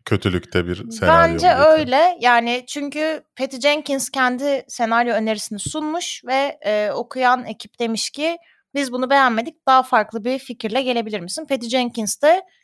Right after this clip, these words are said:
Speaker 2: ikinci filmin muazzam kötülüğüne rağmen nasıl bir özgüvense, "Hayır, ben sadece bu Wonder Woman'ı
Speaker 1: Abi,
Speaker 2: çekmek istiyorum, yoksa
Speaker 1: o
Speaker 2: yokum." demiş.
Speaker 1: o kadın tam bir P R ustası ya.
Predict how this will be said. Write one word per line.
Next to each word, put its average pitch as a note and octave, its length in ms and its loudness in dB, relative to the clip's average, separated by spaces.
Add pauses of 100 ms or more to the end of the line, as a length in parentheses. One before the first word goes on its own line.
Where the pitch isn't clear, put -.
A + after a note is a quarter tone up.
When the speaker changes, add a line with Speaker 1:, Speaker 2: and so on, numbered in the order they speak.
Speaker 2:
ikinci C4 400 -10
filmin B3 360 -6
muazzam A#3 440 0
kötülüğüne A3+ 540 -2
rağmen G#3 360 0
nasıl G#3+ 280 -4
bir G3 120 -10
özgüvense, G3 720 -4 (340)
"Hayır, B3+ 540 6
ben A#3 160 4
sadece A#3 500 0
bu D4+ 60 4
Wonder A3+ 300 4
Woman'ı G3+ 280 0
Speaker 1:
Abi, F#3 80 -4
Speaker 2:
çekmek F#3 380 -2
istiyorum, C#4+ 300 -2
yoksa B3 240 -2
Speaker 1:
o C#4+ 40 -4
Speaker 2:
yokum." G3 400 -2
demiş. - 360 -16 (180)
Speaker 1:
o A2+ 140 2
kadın A#2+ 380 4
tam C3 340 2
bir A#2+ 220 0
P - 160 2
R A2+ 260 6 (720)
ustası - 520 -2
ya. E2+ 360 0